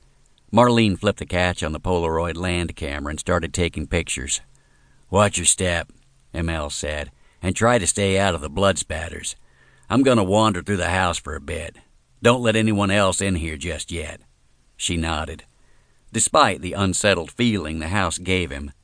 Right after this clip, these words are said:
M L entered the formal living room, walked through it to the dining room, taking mental inventory along the way. Nothing appeared to be in disarray, apart from the fact that the Childresses were hoarders.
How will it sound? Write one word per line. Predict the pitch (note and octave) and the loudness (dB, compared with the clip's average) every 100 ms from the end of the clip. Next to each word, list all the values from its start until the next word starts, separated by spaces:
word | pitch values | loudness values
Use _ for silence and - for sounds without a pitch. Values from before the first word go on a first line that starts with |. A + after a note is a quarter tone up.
| _ _ _ | _ _ _
M | - C#3+ | -2 2
L | C#3 B2 A2 | 4 4 2
entered | A#2 A2 F#2 | 0 -2 -2
the | D#2+ | -4
formal | G#2+ G#2+ F#2 E2 | 2 2 2 0
living | G2+ E2 D2 | 0 -2 -4
room, | C#2 D2+ D#2 F#2+ _ _ | -8 -8 -8 -10 _ _
walked | F#2 F#2 G2+ - | -2 4 4 2
through | - F#2+ G2 F#2 | -4 -2 0 0
it | F#2 - | -4 -6
to | F2+ | -8
the | E2+ | -2
dining | F#2+ G#2 F#2 D#2 | 0 2 0 -2
room, | D2+ D#2+ E2 G2 - - | -8 -10 -10 -10 -14 -4
taking | G#2 G2+ F2+ F2 | 0 0 -2 0
mental | F#2+ F2+ D#2+ | 0 0 -4
inventory | - G#2 E2 D#2+ D#2+ D#2+ D#2+ | 0 0 0 -4 -2 0 0
along | D#2+ F2 F2 | 0 0 0
the | E2 | 0
way. | E2+ F2 D#2 D2 - _ - _ _ _ _ | 0 -2 -2 -6 -12 _ -20 _ _ _ _
Nothing | A2 D#3+ - B2 | 0 0 2 0
appeared | G#2 - F3 D3 A#2 | 0 0 0 0 -2
to | F#2+ | -2
be | A2 A2 | 0 2
in | G2+ | 2
disarray, | F#2+ G2 F#2+ G#2 B2+ D2 B1+ - _ _ | 2 0 0 4 2 2 -6 -12 _ _
apart | F2+ - G2 G2+ - | -8 0 4 4 2
from | E2 | -8
the | D#2+ | -6
fact | D#2 D#2 F2 - | -4 -2 -4 -6
that | F2+ | -8
the | E2 | -8
Childresses | - A#2+ G2+ D2+ - D#2+ | -2 2 2 -2 -8 -8
were | D#2+ F2 | -6 -4
hoarders. | G#2 A2 F2+ D2 D#2 | 2 2 2 -2 -8